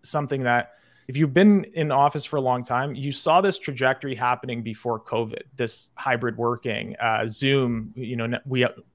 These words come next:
now know so well. This was something that predated covid. It kind of pushed us into really determining why we, we occupy space, uh, what is the office for?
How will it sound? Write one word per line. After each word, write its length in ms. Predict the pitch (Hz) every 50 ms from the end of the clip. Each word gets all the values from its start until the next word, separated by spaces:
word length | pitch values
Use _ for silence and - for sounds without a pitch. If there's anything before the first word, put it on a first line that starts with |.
| _ _ -
now 380 | 143 127 127 131 131 131 131 131
know 320 | 131 127 127 127 127 127
so 200 | 123 - 143 123
well. 460 | 113 117 123 131 123 117 120 123 - - - - - - _ _ _ -
This 240 | 156 165 160 -
was 220 | 170 175 170 147 -
something 300 | 170 151 139 151 131 127
that 180 | 123 117 -
predated 440 | - 143 135 127 127 120 127 123 -
covid. 380 | - 123 123 131 139 175 180 -
It 200 | - 131 127 - _ _ _
kind 180 | - - 135 123
of 60 | 113 - _ _ _ _ _ _ _ _ _ _ _ _ _ -
pushed 320 | - 175 165 - - -
us 220 | 139 123 - -
into 600 | 131 127 127 123 - - 131 120 117 113 113 110 - _ _
really 360 | - 139 147 151 143 147 131 120
determining 640 | 110 135 127 - 143 135 135 127 120 113 117 113 110 _ _ _ _ _ _ _ _ _ _ _ _ - - - -
why 300 | 139 120 123 127 135 135
we, 240 | 135 135 131 123 123 - _ _ _ -
we 260 | 135 131 123 120 120
occupy 480 | - 123 123 - 131 120 - 123 113
space, 560 | 113 - - - 117 113 113 120 113 - - - -
uh, 160 | 117 107 104
what 240 | 110 120 135 135 139
is 100 | 131 123
the 140 | 123 120 113
office 360 | 113 117 117 - 104 - -
for? 500 | - - - 127 120 117 120 120 120